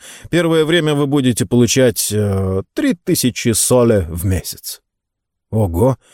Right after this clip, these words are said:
это в три раза превышало оклад, который Ронг получал, работая у Кирби. В дальнейшем ваша оплата будет автоматически повышаться в зависимости от количества идей, принятых машиной. Но я ведь экспериментатор.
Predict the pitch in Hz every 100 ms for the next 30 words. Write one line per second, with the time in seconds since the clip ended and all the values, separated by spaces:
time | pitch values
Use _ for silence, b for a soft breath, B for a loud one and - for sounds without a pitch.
0 | b b b 104 104 - 127 123 123 135
1 | 127 113 113 - 123 113 95 98 123 135
2 | - 117 113 104 110 139 - - 107 -
3 | 123 127 110 104 117 131 131 165 - -
4 | 139 90 90 - B B B 101 135 131
5 | 165 160 156 151 131 139 135 127 123 139
6 | 131 117 123 123 120 - 120 117 107 175
7 | 185 180 - 135 - 101 95 - 107 104
8 | - 104 85 85 123 113 95 98 85 87
9 | 85 82 - 80 73 87 175 139 180 190
10 | - 175 185 - - - - - _ _
11 | _ _ _ _ _ _ _ _ 113 131
12 | 143 143 139 151 - - 170 185 240 180
13 | 92